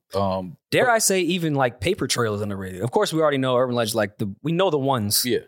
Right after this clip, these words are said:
Speaker 2: King, all that shit. But I even think, like, Paper Trail's fine. His discography, not only album-wise, is great.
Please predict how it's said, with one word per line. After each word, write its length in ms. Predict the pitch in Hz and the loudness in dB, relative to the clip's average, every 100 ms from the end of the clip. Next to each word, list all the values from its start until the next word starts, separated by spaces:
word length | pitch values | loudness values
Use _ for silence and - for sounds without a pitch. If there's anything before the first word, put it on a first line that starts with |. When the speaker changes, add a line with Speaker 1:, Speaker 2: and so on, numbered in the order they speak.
| - | -4
Speaker 2:
King, 320 | 139 131 123 | 0 0 2
all 120 | 117 | 2
that 80 | 113 | 4
shit. 280 | - 101 92 _ | 2 0 -6 _
But 180 | 98 92 _ _ | -6 -6 _ _
I 160 | 110 254 | 0 2
even 160 | 226 | 0
think, 160 | 226 254 | -2 -2
like, 200 | 240 - | -2 0
Paper 220 | 208 226 | -2 0
Trail's 240 | - 107 104 | 0 -2 -2
fine. 100 | 131 | -2
His 200 | 190 185 | 0 -2
discography, 760 | 127 165 175 170 160 156 147 135 _ _ 123 | -2 4 4 4 0 -2 -2 -6 _ _ 0
not 220 | 147 - | 0 2
only 240 | 151 143 | 0 0
album-wise, 560 | 113 135 139 135 135 123 | 2 2 2 0 2 0
is 60 | 117 | -2
great. 340 | 131 131 | -2 -2